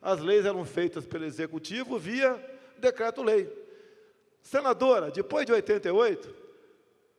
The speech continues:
o Congresso teve fechado por mais de dez anos por medida provisória. E o Executivo legislava.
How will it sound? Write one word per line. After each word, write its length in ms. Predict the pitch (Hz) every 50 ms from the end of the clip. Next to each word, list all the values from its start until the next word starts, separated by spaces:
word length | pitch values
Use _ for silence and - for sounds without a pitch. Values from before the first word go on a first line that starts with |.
| _ _ _ _ _ _ _ _ _ _
o 140 | - 262 262
Congresso 520 | 262 - 269 233 196 170 220 247 233 -
teve 140 | - 254 247
fechado 460 | - - 202 175 - - 233 240 226
por 260 | 220 - - 285 269 226
mais 460 | 220 220 226 269 294 311 320 311 302
de 140 | 202 254 247
dez 340 | - 254 240 214 190 156
anos 400 | 226 254 269 269 262 247 - - - - - _ _ -
por 360 | 240 277 285 254 - 180 233
medida 440 | 262 285 269 180 220 269 269 269 254
provisória. 720 | 262 269 262 262 262 226 180 220 233 233 226 208 190 170 - - - _ _ _ _ _ _ _ _ _ _ _ _ _ _ - -
E 60 | 269
o 60 | 311
Executivo 640 | 302 269 214 302 294 302 285 269 - 262 294 277 285
legislava. 760 | 285 285 302 269 285 269 262 262 277 269 233 208 160 131